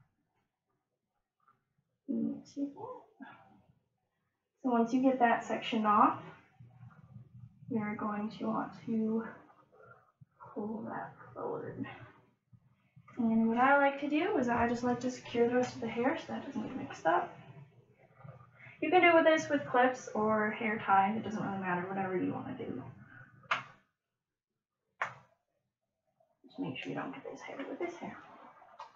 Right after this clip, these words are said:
All right. Now here, for those of you who have never back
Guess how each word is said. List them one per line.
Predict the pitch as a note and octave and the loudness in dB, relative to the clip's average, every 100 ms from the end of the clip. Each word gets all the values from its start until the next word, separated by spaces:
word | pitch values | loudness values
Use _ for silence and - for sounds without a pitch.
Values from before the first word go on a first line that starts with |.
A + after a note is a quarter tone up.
| _ - _ _ _ - | _ -20 _ _ _ -2
All | D4 D4 - | -2 -2 -10
right. | - - - - - - - - - - _ _ - - - - | -18 -18 -20 -20 -20 -20 -20 -20 -20 -20 _ _ -20 -20 -20 -6
Now | C4 B3+ C#4 C#4+ D4+ D#4 D#4 | 4 6 10 10 10 8 0
here, | - - D#4+ E4+ F4 F4+ F#4 - - | -8 2 2 4 4 2 0 -6 -10
for | - | -2
those | C4 C4+ | 2 4
of | C#4 | 4
you | C4 C4+ | 2 0
who | C4 A#3+ A#3+ - - - - | 2 0 0 -6 -18 -20 -10
have | A3 G#3+ | -4 -2
never | G#3 G3+ F#3+ F#3+ | -2 -2 -6 -4
back | G3+ G#3 - | -2 -2 -4